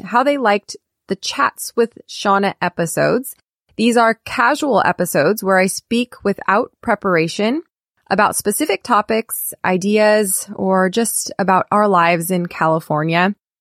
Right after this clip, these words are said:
My family members' lives, I mean. Uh, the purpose of these types of episodes is to give you an idea of what life is like in the U S so that you can get a better feel for what the culture is like here. So since last week was so filled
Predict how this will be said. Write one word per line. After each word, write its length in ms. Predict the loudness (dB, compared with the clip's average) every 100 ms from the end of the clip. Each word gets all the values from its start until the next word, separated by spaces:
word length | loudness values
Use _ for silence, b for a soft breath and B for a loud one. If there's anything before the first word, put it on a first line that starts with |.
| _ _
My 140 | -4 0
family 300 | 2 2 2
members' 420 | 2 4 2 2
lives, 280 | 0 0 0
I 80 | -2
mean. 260 | 0 -2 b _ _ _ _ -4
Uh, 240 | 0 2
the 100 | 0
purpose 400 | 0 2 2 0
of 240 | 0 0 0
these 320 | 0 0 -2
types 360 | -2 -2 0
of 100 | -2
episodes 640 | 0 0 0 0 2 2 2
is 320 | -2 -2 -4
to 200 | -4 -6 -6
give 240 | -6 -4 -2
you 320 | -2 0 0 0
an 140 | 0
idea 500 | 2 0 0 2 2
of 240 | 2 0 -2
what 300 | 0 0 2
life 400 | 2 2 2 -2
is 160 | -2
like 320 | 0 0 0
in 80 | -2
the 80 | -2
U 260 | -2 0 0
S 400 | 0 -2 -8 -10
so 280 | -4 2 2
that 340 | 4 2 0 -4 _
you 180 | -2 -2
can 200 | 0 0
get 120 | 2
a 60 | 2
better 400 | 2 2 4 2
feel 460 | 0 0 2 2 2
for 260 | 2 2
what 240 | 2 0 -2
the 80 |
culture 460 | -6 -2 -2 0 0
is 160 | 0 0
like 240 | -2 -4
here. 360 | -6 -2 -4 -6 b b b b b
So 200 | 0 0
since 340 | 2 0 0 2
last 300 | 0 0 -2
week 220 | -2 0
was 140 | -2
so 600 | -2 -6 -2 0 2 0
filled 560 | -2 0 2 4 2